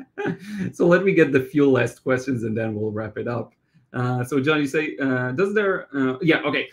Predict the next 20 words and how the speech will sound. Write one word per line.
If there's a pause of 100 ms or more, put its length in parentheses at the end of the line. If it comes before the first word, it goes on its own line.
So
it's
a
matter
of
perception.
Here's,
here's
the
point. (960)
Your
brain
will
find
a
focal
point. (220)
As
the
viewer